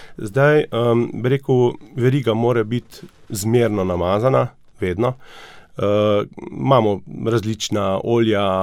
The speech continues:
z teflonom, brez teflonov, na nano bazi, eh,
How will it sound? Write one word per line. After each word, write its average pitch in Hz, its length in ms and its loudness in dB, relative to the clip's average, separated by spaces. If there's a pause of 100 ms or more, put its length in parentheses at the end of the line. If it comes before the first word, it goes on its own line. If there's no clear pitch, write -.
(400)
z 107 360 -6
teflonom, 101 720 -4
brez 104 260 -4
teflonov, 95 680 -6 (420)
na 95 220 -2
nano 98 420 0
bazi, 90 840 -4
eh, - 560 -18